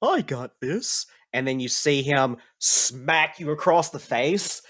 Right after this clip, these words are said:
and then you wake the fuck up, and you're sitting at that fountain that you passed out at.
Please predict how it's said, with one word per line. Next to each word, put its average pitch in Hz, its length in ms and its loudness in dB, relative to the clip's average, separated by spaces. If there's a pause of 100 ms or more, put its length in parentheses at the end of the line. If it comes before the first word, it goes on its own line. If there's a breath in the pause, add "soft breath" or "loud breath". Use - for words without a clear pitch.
(180 soft breath)
and 139 160 2
then 135 140 2
you 147 140 -4
wake 131 420 0
the 127 100 -4
fuck 147 340 2
up, 131 340 2 (320)
and 117 180 -10
you're 143 180 -2
sitting 127 720 -2 (540)
at 131 240 0
that 131 460 0 (220)
fountain 147 800 -4
that 117 160 -6
you 117 140 -12
passed 127 440 -2
out 120 240 0
at. 180 260 2